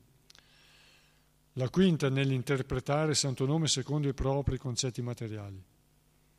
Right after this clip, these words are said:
Il Signore e il suo santo nome sono identici, perciò non si deve vedere alcuna differenza tra es-,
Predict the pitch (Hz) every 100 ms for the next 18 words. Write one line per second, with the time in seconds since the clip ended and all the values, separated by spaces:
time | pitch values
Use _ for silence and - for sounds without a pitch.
0 | - - _ _ - - 127 156 165 143
1 | 127 - 120 139 127 135 147 143 139 131
2 | 123 143 131 120 - 104 - - - _
3 | - - _ _ _ 120 110 139 156 151
4 | 120 135 135 143 131 131 143 143 123 143
5 | 143 123 - 127 139 139 131 - 123 117
6 | 117 113